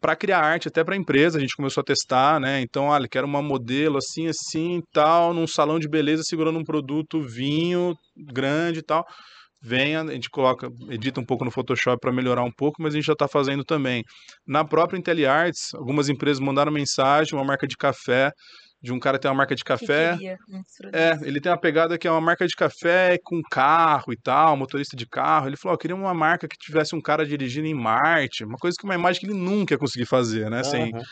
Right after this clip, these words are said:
Speaker 1: E aí eu criei umas artes pra ele, assim, ele pirou. Falou, "Cara", é um cara, tem um cara assim, um, tipo um astronauta sentado num carro em Marte tomando um café.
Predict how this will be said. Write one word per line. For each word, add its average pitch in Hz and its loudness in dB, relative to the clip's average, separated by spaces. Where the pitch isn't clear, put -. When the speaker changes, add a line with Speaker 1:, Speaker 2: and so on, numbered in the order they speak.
Speaker 1:
E 143 -2
aí 131 0
eu 156 2
criei 147 4
umas 151 4
artes 143 2
pra 139 2
ele, 135 0
assim, 131 -4
ele 160 -4
pirou. 151 -4
Falou, - -20
"Cara", 123 -12
é 120 -2
um 135 -2
cara, 135 0
tem 135 -12
um 127 -10
cara 127 0
assim, 139 -8
um, 127 -6
tipo - -12
um 147 -2
astronauta 131 0
sentado 131 -2
num 127 -4
carro 127 -4
em 123 -6
Marte 127 -4
tomando 139 -6
um - -8
café. 131 -2